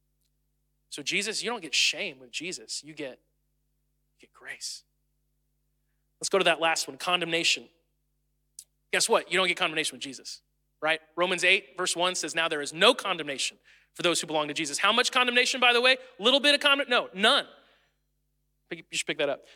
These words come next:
Uh, no condemnation whatsoever. Instead, we get sacrifice. Instead of condemning you, Jesus just pays the price for you. And, and guys, there's so many times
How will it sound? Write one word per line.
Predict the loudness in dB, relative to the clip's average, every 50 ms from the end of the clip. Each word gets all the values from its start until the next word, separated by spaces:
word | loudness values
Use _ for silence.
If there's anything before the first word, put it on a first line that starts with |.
| -20 _ 4
Uh, | 6 6 8 6 4 2 -2 -10 -16 -10
no | 0 4 6 6 6
condemnation | 6 4 0 0 2 4 2 2 2 0 -2 -6 -12 -18 -20 -20 -20 -20 -20 -20 _ _
whatsoever. | 2 4 4 6 6 6 6 6 4 0 -6 -10 -16 -20 -20 _ _ _ -6
Instead, | -2 -2 4 6 6 6 6
we | 2 0
get | -2 -2 -2
sacrifice. | 0 0 0 4 6 6 6 6 4 -2 -6 -6 -8 -6 -6 -8 -8 -8 -10 _ _ _ _ _ _ _ _ _ _ _ _ _ _ _ _ _ _ _ _ _ _ _ _ _
Instead | -2 2 2 4 4
of | 2 2
condemning | 0 -2 -2 2 4 4 6 6 4 2 2
you, | 2 0 2
Jesus | 2 4 4 4 4 4 2 2
just | 2 0 0 2 2
pays | 2 2 2 0
the | 0
price | 2 4 4 4 4 2
for | 0 2 2 2
you. | 2 0 -2 -6 -10 -20 _ _ _ _ _ _ _ _ _ _ _ _ _ _ _ _ _ _ _ _ _ _ _ _ _ _ _ _ _ _ _ _ _ _ 2
And, | 4 4 4 2 0
and | -2 -2 0
guys, | 0 0 0 0
there's | -4 -8 -4 -2 0
so | 0 0
many | 0 0 -2
times | -2 0 2 2 2 0